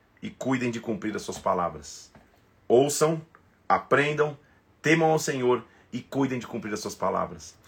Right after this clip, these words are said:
O que Deus estava dizendo a Moisés, a cada sete anos, eles vão trabalhar seis, no sétimo ano que é o descanso, reúne o povo,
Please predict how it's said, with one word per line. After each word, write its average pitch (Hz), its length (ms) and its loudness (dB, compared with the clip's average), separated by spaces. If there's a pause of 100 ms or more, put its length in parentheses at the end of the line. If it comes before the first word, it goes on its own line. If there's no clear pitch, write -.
(180)
O 104 80 -10
que - 80 -12
Deus 120 140 -2
estava 117 220 0
dizendo 110 240 -2
a 110 40 -2
Moisés, 110 600 0 (400)
a - 120 -2
cada 120 260 4
sete 135 400 0
anos, 104 260 0
eles 85 140 -6
vão 98 80 -8
trabalhar 110 380 2
seis, 120 340 -2
no 117 80 -6
sétimo 120 340 -2
ano 120 120 -4
que - 60 -6
é 117 40 2
o 117 60 -2
descanso, 101 440 -8
reúne 113 300 -2
o 131 40 -8
povo, 95 380 -2